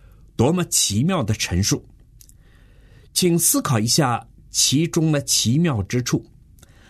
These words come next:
在整个人类历史上，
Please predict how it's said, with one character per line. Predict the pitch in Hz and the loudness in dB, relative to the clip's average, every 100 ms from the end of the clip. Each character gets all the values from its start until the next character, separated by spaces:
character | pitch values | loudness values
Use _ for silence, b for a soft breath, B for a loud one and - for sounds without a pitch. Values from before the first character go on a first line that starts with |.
| b b b | b b b
在 | - 196 170 | 0 0 0
整 | - 151 117 127 | -4 -2 -2 0
个 | 226 170 | 0 0
人 | 110 151 233 | 0 0 0
类 | 190 | 0
历 | 151 247 196 | 0 0 0
史 | 123 - 90 | 0 -2 -2
上， | - 143 | 0 -2